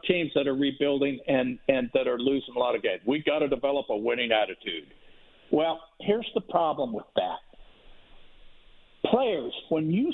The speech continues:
sign a professional player, every single professional player that signs has a winning attitude. Every one of them. The problem that they have is that not all of them are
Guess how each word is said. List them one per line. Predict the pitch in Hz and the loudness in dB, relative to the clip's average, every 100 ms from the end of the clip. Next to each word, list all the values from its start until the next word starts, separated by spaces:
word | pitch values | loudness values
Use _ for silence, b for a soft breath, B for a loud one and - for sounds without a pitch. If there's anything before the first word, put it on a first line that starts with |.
| - 220 | -4 -4
sign | 196 185 156 | -2 0 -2
a | |
professional | - 135 - 160 - 175 151 | -4 -4 2 2 0 -4 -2
player, | 160 135 - - | 0 -2 -4 0
every | 220 220 262 240 - - | 0 0 -4 -6 -6 -2
single | 214 190 175 | -2 2 -2
professional | 165 165 - 196 196 190 165 | 0 -4 0 0 0 -2 -4
player | - 170 165 143 131 | 0 0 2 2 0
that | 127 - | -4 0
signs | 139 117 - | 0 2 0
has | - 120 | 0 -2
a | |
winning | 117 117 110 107 | 0 0 0 2
attitude. | 95 90 82 - - - - - - - - | 0 0 -4 -4 -4 -12 -20 -20 -20 -20 -6
Every | 202 180 156 | -4 0 -2
one | 131 120 | -2 -4
of | 104 | -4
them. | - - - - - - | -8 -14 -20 -20 -20 0
The | 165 - - | 0 0 -4
problem | 262 277 285 180 151 | -2 0 -2 -2 -2
that | 131 139 | -2 -2
they | 113 | -2
have | 131 135 165 | 0 0 -2
is | 180 | -4
that | 220 214 | -6 -4
not | 196 202 | -2 -2
all | 202 233 | -2 -2
of | 180 | -2
them | 160 | -4
are | 175 | -6